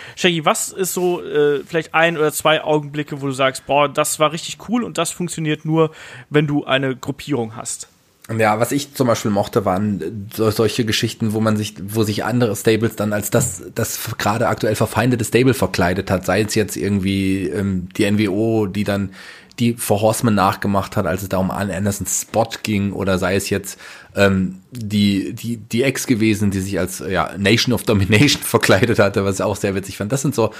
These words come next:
Speaker 2: so, so auf jeden Fall Highlights von mir. Oder, ähm, das Debüt von, von Nexus, so, so, und so Sachen denke ich gerne zurück, der, die Gründung der N W O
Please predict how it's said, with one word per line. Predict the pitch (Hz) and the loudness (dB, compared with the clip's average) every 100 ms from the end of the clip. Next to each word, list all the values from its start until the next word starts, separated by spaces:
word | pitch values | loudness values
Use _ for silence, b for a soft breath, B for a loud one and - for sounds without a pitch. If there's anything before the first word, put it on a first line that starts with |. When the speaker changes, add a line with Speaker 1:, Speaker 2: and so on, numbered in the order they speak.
| B | B
Speaker 2:
so, | B 117 - B | B -4 -4 B
so | - 101 | -6 -6
auf | 104 | -2
jeden | 104 104 | -2 -2
Fall | 101 - | -2 0
Highlights | 92 110 90 - | 0 2 2 -2
von | 85 85 | -6 -4
mir. | 87 90 - | -2 -2 -2
Oder, | 104 101 95 95 B B B | 0 2 2 -2 B B B
ähm, | - 104 101 92 95 - _ _ _ _ _ _ _ - - - - | 0 2 2 0 -4 -12 _ _ _ _ _ _ _ -20 -18 -16 -16
das | - 123 113 - - _ _ | -16 -2 -2 -2 -6 _ _
Debüt | 123 110 139 139 | 0 4 2 2
von, | 120 107 98 | 0 0 0
von | 104 | 0
Nexus, | 98 104 - 98 95 | 0 0 0 0 0
so, | 101 98 | -2 -2
so, | 101 | -4
und | 101 | -4
so | 110 | -2
Sachen | 110 107 113 101 92 | 0 0 0 -4 -2
denke | 98 95 | -2 -4
ich | - | -2
gerne | 90 92 | -2 0
zurück, | 95 92 | -2 0
der, | 95 | 0
die | 92 95 | 0 -4
Gründung | - 120 117 110 104 | -2 2 4 4 2
der | 87 | 0
N | 98 | 0
W | 98 | -2
O | 92 104 107 101 101 | -2 -2 0 2 0